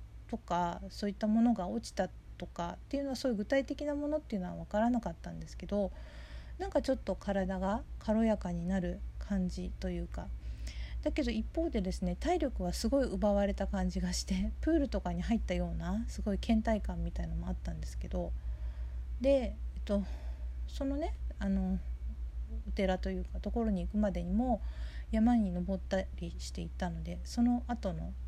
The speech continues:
登山とか下山とかはいつもの半分ぐらいのエネルギーしかね、余ってなかった感じでしたね。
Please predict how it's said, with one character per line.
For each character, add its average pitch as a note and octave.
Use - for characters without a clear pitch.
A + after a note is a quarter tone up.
登 B3
山 F3+
と -
か F3
下 F#3+
山 F#3+
と F#3
か F3
は E3+
い G3
つ -
も F3
の F3
半 A3
分 A#3
ぐ B3
ら A3
い F3+
の F3
エ F3+
ネ F#3+
ル F#3+
ギ F3+
ー F3
し -
か E3+
ね、 E3+
余 F#3
っ -
て F3
な F3
か F3
っ D#3
た -
感 E3+
じ E3
で F3
し -
た E3
ね。 E3